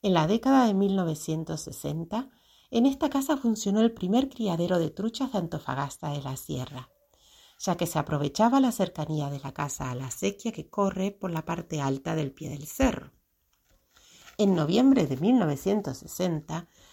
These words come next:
llega a Antofagasta de la Sierra un equipo de la Dirección de Piscicultura y Pesca del gobierno de la provincia de Catamarca, con el objetivo de sembrar ovas de truchas de la especie arcoíris, ya fecundadas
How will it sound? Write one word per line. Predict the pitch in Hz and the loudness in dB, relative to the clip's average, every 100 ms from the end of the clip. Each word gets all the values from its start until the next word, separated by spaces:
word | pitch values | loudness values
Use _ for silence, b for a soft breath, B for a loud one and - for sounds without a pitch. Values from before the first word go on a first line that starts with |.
| b - | b -2
llega | 302 320 | 4 6
a | |
Antofagasta | 277 233 202 175 196 - 202 | 6 4 2 2 2 0 -2
de | 180 | -2
la | 165 | -2
Sierra | 151 214 226 226 | -4 -2 0 0
un | 202 | 0
equipo | 170 196 220 | -2 -6 -2
de | 214 | 0
la | 165 | 0
Dirección | 147 151 - 180 185 | 0 -4 -6 -4 -2
de | 170 | -4
Piscicultura | 156 151 135 135 151 147 185 214 226 | -6 -8 -8 -10 -14 -10 -4 0 0
y | |
Pesca | 208 - 247 - - 151 160 b b b b | -2 -4 -6 -6 -8 -8 -8 b b b b
del | 220 233 | 0 2
gobierno | 220 185 165 180 | 4 4 2 2
de | 202 | 2
la | 180 - | 2 0
provincia | 139 131 135 - 170 | -2 -2 -2 -4 -4
de | 170 | -2
Catamarca, | 170 185 254 294 208 - 135 - _ b b b _ | -2 0 4 4 2 -4 -12 -12 _ b b b _
con | 196 185 | 0 2
el | 170 | 2
objetivo | 165 156 151 - 233 269 | 0 -2 -8 0 4 4
de | 269 | 4
sembrar | 208 - 147 147 156 151 | 2 -2 -6 -2 -2 2
ovas | 233 262 143 147 - - - _ | 2 2 0 -6 -6 -10 -12 _
de | - 175 156 | -14 -8 -6
truchas | - 208 190 - - - - | -2 -4 -4 -8 -10 -12 -10
de | 180 | -6
la | 170 | -4
especie | 156 247 240 269 262 - | -4 -4 -2 -2 -4 -4
arcoíris, | 175 160 - 143 135 151 131 156 - - _ _ _ | -4 -4 -6 -4 0 0 -2 -8 -14 -16 _ _ _
ya | - - 139 | -10 -8 -6
fecundadas | 156 - 180 196 185 190 269 - | -6 -6 -2 0 2 0 -2 -4